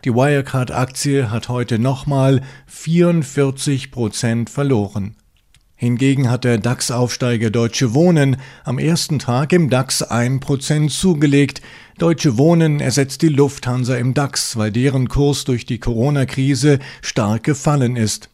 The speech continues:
Auch heute ging es für Lufthansa-Aktien um drei Prozent nach unten. Weiter gibt es Unsicherheiten beim Rettungspaket.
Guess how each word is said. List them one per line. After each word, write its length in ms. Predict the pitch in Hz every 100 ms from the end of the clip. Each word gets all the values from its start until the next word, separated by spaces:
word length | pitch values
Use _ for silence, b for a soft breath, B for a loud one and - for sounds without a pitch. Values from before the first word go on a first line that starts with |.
| _ -
Auch 200 | 117 147
heute 420 | 151 143 135 120 B B B
ging 180 | 151 139
es 140 | 131
für 100 | 139
Lufthansa-Aktien 920 | 127 147 - 135 123 123 127 - 151 143
um 180 | 135
drei 340 | 117 113 120 131
Prozent 540 | 135 139 131 143 135
nach 200 | 147 127
unten. 560 | 160 170 170 165 151 131 B B
Weiter 480 | - 120 127 123 131
gibt 180 | 113 -
es 160 | 139 -
Unsicherheiten 1080 | 160 143 127 131 127 113 117 120 131 123 113
beim 200 | 156 151
Rettungspaket. 1120 | 117 113 117 117 110 123 117 - 120 113